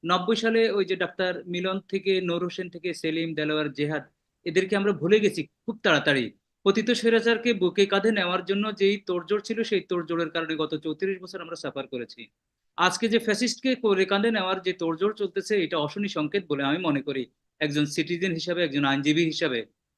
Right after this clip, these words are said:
এবং যে, যেভাবে যে আলামতগুলো আমরা পাচ্ছি যে পার্শ্ববর্তী দেশ আমাদেরকে স্বাধীনতাই তারা মানে না, আমাদের স্বাধীন হিসেবে ভাবতে কষ্ট হয়, তাদের উপর ভর করার জন্য নাকি অনেকে দৌড়ঝাঁপ শুরু করেছেন। যদি এটি সত্য হয়, সেটিও আমাদের জাতির জন্য খুব অশনি সংকেত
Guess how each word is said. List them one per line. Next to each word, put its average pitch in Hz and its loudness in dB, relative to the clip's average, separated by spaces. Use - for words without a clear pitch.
এবং 208 0
যে, 202 4
যেভাবে 196 4
যে 202 4
আলামতগুলো 196 4
আমরা 151 2
পাচ্ছি 135 -2
যে 185 4
পার্শ্ববর্তী 220 0
দেশ 208 4
আমাদেরকে 185 0
স্বাধীনতাই 208 0
তারা 165 2
মানে 135 0
না, 135 -2
আমাদের 165 2
স্বাধীন 170 0
হিসেবে 208 0
ভাবতে 143 -2
কষ্ট 160 -2
হয়, 151 2
তাদের 185 4
উপর 196 0
ভর 147 -2
করার 180 0
জন্য 175 -2
নাকি 175 0
অনেকে 151 0
দৌড়ঝাঁপ 156 4
শুরু 175 0
করেছেন। 180 -2
যদি 147 0
এটি 143 -4
সত্য 160 -6
হয়, 156 0
সেটিও 156 -4
আমাদের 139 -4
জাতির 139 -4
জন্য 147 0
খুব 156 -4
অশনি 165 -6
সংকেত 143 -8